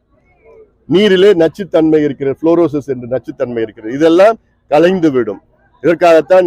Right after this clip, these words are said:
எத்தனையோ போராட்டங்கள் செய்கின்றோம். ஆனா இந்த ஒரு திட்டம் நிறைவேறினா தருமபுரி மாவட்டத்தில் உள்ள ஐம்பது விழுக்காடு பிரச்சனைகள் தீரும். ஆனா இது பாருங்க, இதற்கு அரசாங்கம் மூன்று ஆண்டுகள் ஆகிறது, திமுக ஆட்சிக்கு வந்து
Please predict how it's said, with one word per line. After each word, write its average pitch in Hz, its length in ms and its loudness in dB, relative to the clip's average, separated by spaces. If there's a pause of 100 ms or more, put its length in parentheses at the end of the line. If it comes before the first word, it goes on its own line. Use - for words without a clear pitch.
எத்தனையோ 202 380 2 (120)
போராட்டங்கள் 127 520 -2 (300)
செய்கின்றோம். 113 440 -8 (240)
ஆனா 131 200 -2
இந்த 120 120 -4 (100)
ஒரு 175 140 4 (100)
திட்டம் 208 360 2
நிறைவேறினா 170 400 2 (120)
தருமபுரி 190 480 2
மாவட்டத்தில் 147 360 0
உள்ள 127 100 0 (140)
ஐம்பது 220 360 0 (100)
விழுக்காடு 190 480 -2
பிரச்சனைகள் 139 500 -12
தீரும். 113 240 -20 (1200)
ஆனா 160 140 0 (100)
இது 143 160 -4
பாருங்க, 156 300 2 (400)
இதற்கு 220 360 0 (220)
அரசாங்கம் 185 560 2 (300)
மூன்று 156 240 2
ஆண்டுகள் 180 440 4
ஆகிறது, 139 400 0 (680)
திமுக 151 360 2
ஆட்சிக்கு 135 380 -4
வந்து 131 180 -8